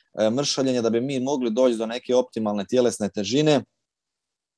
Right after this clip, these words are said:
i, e, onda krenuti u, e, spašavanje toga, e, zgloba. Jer, e, proteza koljena, koliko god ona bila dobra, to dan danas nije savršen implantat.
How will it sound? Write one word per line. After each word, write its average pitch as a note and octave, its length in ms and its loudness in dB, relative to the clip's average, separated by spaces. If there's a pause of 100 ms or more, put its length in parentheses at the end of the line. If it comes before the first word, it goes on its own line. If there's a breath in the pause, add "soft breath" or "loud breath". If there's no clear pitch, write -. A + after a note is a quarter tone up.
(140)
i, A#2+ 180 2
e, A2 280 0
onda C3 280 0
krenuti B2 640 -2
u, B2+ 320 2
e, A2 300 -6
spašavanje A#2 760 0
toga, G2+ 500 0 (140)
e, - 40 -20 (400)
zgloba. F#2+ 440 2 (380 loud breath)
Jer, A#2+ 300 6
e, A#2 60 2 (840)
proteza E3+ 500 2
koljena, A2 640 -2
koliko C3+ 400 0
god D3 240 2
ona D3 180 0
bila A#2 320 0
dobra, A#2+ 500 -2
to A#2+ 140 -4
dan C3+ 380 -2
danas B2+ 340 0
nije A#2 140 -8
savršen G#2 460 -2
implantat. - 480 -8